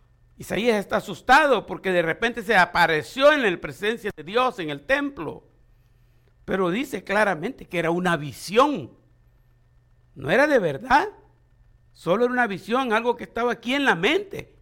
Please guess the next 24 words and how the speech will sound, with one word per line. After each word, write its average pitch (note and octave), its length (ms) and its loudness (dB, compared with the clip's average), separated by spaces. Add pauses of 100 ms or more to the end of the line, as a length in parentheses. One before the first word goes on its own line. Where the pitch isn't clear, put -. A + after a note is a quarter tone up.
(360)
Aunque G3 360 -2
la E3 120 2
escena C4+ 380 2
en E4 60 0
el A#3+ 100 -2
cielo A3 340 0
es F#3 120 2
real, E3+ 500 4 (480)
lo F3 320 -2
que C4+ 140 4
él F4+ 80 2
estaba G#3+ 360 -2
viendo G#3 360 -2
no F#3 160 2
era G3 180 6
real G#3 420 4
porque - 280 -6
él G3 160 -4
no A3+ 100 2
estaba D4 520 0
en C#4 80 -4
el F#3 120 -2
cielo D3+ 400 -2
personalmente. B2+ 960 -10